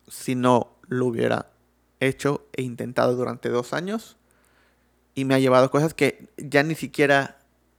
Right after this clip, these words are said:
son automáticas. O sea, ni siquiera es como,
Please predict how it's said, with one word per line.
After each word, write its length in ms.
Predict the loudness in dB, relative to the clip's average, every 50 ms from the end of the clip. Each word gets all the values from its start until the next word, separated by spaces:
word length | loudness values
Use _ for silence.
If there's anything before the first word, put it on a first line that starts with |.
| _ _ _ _ _ _ _ _ _ _ _ _ _ _ _ _
son 200 | 4 6 6 6
automáticas. 640 | 4 0 0 -2 -2 -2 -4 -6 -16 -18 -18 -16 -14 -10
O 80 | -4
sea, 100 | -2 -2
ni 180 | -2 -2 -4 -8
siquiera 340 | -8 -8 -4 0 0 0 0
es 80 | 0
como, 200 | -4 -6 -6 -6